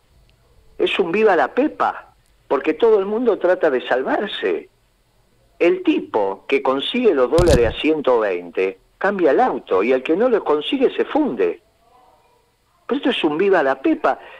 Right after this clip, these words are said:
Por eso primero tenés que ordenar el poder ejecutivo. La economía se ordena de arriba para abajo.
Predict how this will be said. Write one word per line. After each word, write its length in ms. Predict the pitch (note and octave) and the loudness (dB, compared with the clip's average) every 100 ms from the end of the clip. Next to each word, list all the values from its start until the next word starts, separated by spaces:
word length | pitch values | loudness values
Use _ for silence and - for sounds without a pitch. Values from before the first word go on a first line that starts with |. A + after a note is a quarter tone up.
| - - | -18 -2
Por 140 | G#3 | 0
eso 260 | E4 - F#3+ | 0 0 -2
primero 420 | D3 F3 C4+ G#3+ | 0 0 2 2
tenés 280 | D3 D3 - | 2 0 0
que 120 | C#3 | 2
ordenar 720 | B2 A#2+ A#2+ B2+ A#2+ A2 A#2+ - | 2 2 0 2 2 0 -2 0
el 180 | C3 | -2
poder 260 | - F3+ A3+ | 0 0 2
ejecutivo. 880 | G3+ C3 - A2 - C4 D#3 F2 E2 _ _ _ _ _ _ _ - | 2 0 -2 -8 -4 -2 0 -2 -2 _ _ _ _ _ _ _ -2
La 160 | F#3+ | 0
economía 720 | A3+ C#4+ C#4 E3+ A#2 G#2+ A2+ | 2 0 0 0 -2 -2 -2
se 200 | B2+ B2 | -2 0
ordena 400 | A#2 B2+ E3 D3 | 0 2 0 2
de 120 | A#2 | 2
arriba 420 | A2 A2+ D3 B2+ G#2+ | 0 0 0 0 0
para 200 | F#2 F2 | -2 -2
abajo. 460 | D#2+ D#2 - - | -2 -6 -10 -14